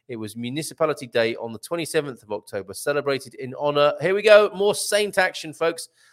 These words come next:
São Gonçalo de Lagos, which meant there were a few special things, including the reopening of the local museum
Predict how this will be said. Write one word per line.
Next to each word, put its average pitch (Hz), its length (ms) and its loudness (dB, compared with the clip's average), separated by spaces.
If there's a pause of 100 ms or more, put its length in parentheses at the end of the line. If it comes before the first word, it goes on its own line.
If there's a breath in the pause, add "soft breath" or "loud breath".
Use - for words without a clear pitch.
São 190 240 0
Gonçalo 214 600 6
de 127 80 0
Lagos, 131 500 -2
which 120 220 -16
meant 123 280 -6
there 120 120 -6
were 110 100 -4
a 107 40 -10
few 113 200 -12
special 110 380 -10
things, 98 280 -14
including 98 400 -18
the 101 100 -12
reopening 104 420 -10
of 98 80 -10
the 110 60 -6
local 120 260 -6
museum 165 400 -2